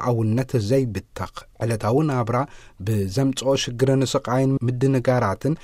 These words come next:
እቲ ብምስጢረ ተክሊል ዝጸንዐ ሓደ ኣውነት ከይብተኽ፣ ብተስፋ ምጓዓዝ እምነትን ፍቕርን ተስፋን ምስናቕ የድሊ። ኣብ ምፍቃር ምድካም ከህሉ ወይ ድማ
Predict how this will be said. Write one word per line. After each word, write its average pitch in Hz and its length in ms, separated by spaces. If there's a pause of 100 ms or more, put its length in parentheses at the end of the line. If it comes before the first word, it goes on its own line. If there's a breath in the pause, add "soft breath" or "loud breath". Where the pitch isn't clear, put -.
(240 loud breath)
እቲ 120 240
ብምስጢረ 139 460
ተክሊል 131 440
ዝጸንዐ 127 480
ሓደ 131 280 (120)
ኣውነት 123 520 (120)
ከይብተኽ፣ 127 680 (440 loud breath)
ብተስፋ 107 500
ምጓዓዝ 131 560
እምነትን 113 440
ፍቕርን 131 460
ተስፋን 127 460
ምስናቕ 123 600 (220)
የድሊ። 101 440 (480 loud breath)
ኣብ 104 220
ምፍቃር 113 440
ምድካም 135 420
ከህሉ 123 420 (100)
ወይ 135 180
ድማ 104 240